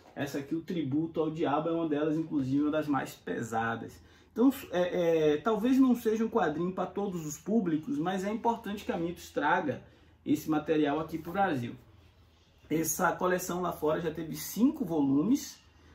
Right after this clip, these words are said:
publicados pela Dark Horse, né? Eu acredito que a Mitos, agora que se estabeleceu nesse nicho aí de ônibus,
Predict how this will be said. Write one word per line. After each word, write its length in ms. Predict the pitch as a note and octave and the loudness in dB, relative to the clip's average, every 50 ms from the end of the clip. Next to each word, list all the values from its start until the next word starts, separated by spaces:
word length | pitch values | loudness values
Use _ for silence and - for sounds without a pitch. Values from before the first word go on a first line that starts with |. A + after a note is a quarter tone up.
| - - | -20 -12
publicados 560 | - C3+ C#3+ D3 D3+ - D3+ D3 D3 C#3 - - | -10 -6 -2 -2 -2 0 0 -2 -2 -2 -6 -6
pela 280 | - D3 C#3+ D3+ C#3+ | -4 -2 -2 -2 -2
Dark 260 | C#3+ C#3+ C#3 C#3 - - | -2 -4 -4 -4 -4 -6
Horse, 520 | G3+ F3 C#3+ C3+ D3+ D3 A#3+ - - - C#3 | -6 -4 -2 0 0 0 0 -2 -6 -2 -2
né? 240 | C#3 D3+ F3+ - - - - - - - _ | -2 -2 -2 -8 -10 -16 -20 -20 -20 -10 _
Eu 120 | - D3+ | -2 -2
acredito 440 | D#3 - F3 D#3+ D#3 D3 F#3 F#3 - | 0 0 0 -2 0 -2 -6 -8 -6
que 80 | - A4+ | -6 -2
a 60 | - | 0
Mitos, 560 | B3 G3 G#3+ A3+ - B3 A#3 A3 - - - | 0 0 0 -4 -4 -6 -6 -4 -6 -10 -6
agora 420 | - D#3 F3 D3 D3+ E3 F#3 F#3 F3+ | -4 -4 -2 0 0 2 2 0 -2
que 80 | - | -4
se 120 | - - - | -8 -12 -10
estabeleceu 840 | F3 - - E3 D#3 D3+ D#3+ D#3+ D#3 D3+ D3+ - - - D#3+ D#3 | -10 -8 -4 -4 -4 -2 -2 -2 0 0 0 0 0 -2 0 2
nesse 320 | D3+ D#3 D#3+ D#3 - E3 D3 | 2 0 0 -4 -2 0 0
nicho 460 | C3+ C#3 C#3+ D#3 F3 E3+ - - D3+ | 2 4 2 2 0 -2 -2 -2 0
aí 160 | C#3 D3+ D3+ | 2 2 0
de 140 | C3+ C#3 D3 | 2 0 2
ônibus, 760 | C#3 D3 D#3 D3+ D3+ D3 D3 C3+ C3 C#3 C#3 C3 - - | 2 2 2 2 2 0 0 0 -2 -6 -6 -6 -10 -16